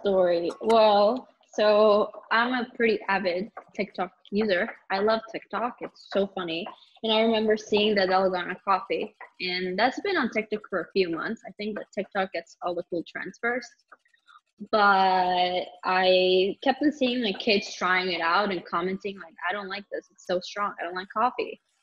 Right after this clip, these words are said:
So, and I myself, I like the taste of coffee, but I can't really drink it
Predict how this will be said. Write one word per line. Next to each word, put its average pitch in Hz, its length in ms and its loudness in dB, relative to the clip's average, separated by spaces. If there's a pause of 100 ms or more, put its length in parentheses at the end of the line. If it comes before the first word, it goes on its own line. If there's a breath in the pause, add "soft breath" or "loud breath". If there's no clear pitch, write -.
(600)
So, 220 760 6 (200)
and 247 300 -2 (140)
I 208 160 2
myself, 196 720 2 (240)
I 240 120 6
like 214 320 2
the 202 100 0
taste 196 280 -4
of 196 160 -2
coffee, 202 340 0
but 233 140 -2
I 180 80 -6 (120)
can't 202 140 -4
really 185 300 0
drink 190 260 -8
it 240 160 -4